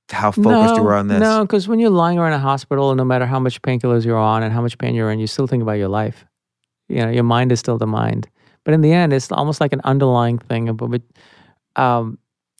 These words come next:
Speaker 2: which is the state of mind. And, you know, it's very interesting to realize the state of mind is not related to what's happening.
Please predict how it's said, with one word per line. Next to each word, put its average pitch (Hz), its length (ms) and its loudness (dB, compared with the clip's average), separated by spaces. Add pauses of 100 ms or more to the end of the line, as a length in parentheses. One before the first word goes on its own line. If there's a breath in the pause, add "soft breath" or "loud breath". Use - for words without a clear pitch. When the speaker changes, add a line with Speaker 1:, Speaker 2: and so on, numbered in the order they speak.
(140)
Speaker 2:
which 135 200 0
is 127 140 2
the 120 100 0
state 135 340 0
of 113 80 -2
mind. 98 380 -6 (300)
And, 127 200 -2
you 131 80 0
know, 147 100 2
it's 135 140 -2
very 147 240 0
interesting 156 300 -4
to 123 40 0
realize 127 300 2
the 117 60 -6
state 139 260 -2
of 135 80 0
mind 120 180 0
is 117 160 -2
not 120 160 0
related 113 360 -2
to 123 60 -4
what's 117 180 -6
happening. 113 460 -6